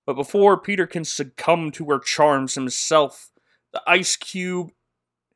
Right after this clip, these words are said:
cracks and then shatters, and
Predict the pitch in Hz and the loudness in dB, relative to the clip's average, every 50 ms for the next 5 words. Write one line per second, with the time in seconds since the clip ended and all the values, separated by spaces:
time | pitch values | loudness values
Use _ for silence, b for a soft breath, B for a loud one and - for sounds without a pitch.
0 | _ _ _ _ _ _ _ _ _ _ _ _ _ _ _ - - - 156 160 | _ _ _ _ _ _ _ _ _ _ _ _ _ _ _ -18 -8 0 2 2
1 | 165 185 - - - - 175 160 160 151 139 - - - - 175 170 185 185 180 | 2 2 0 -2 -6 -4 -2 -2 -4 -4 -4 -6 -6 -4 0 2 4 4 4 4
2 | 160 147 147 147 147 - | 2 0 -2 -6 -8 -8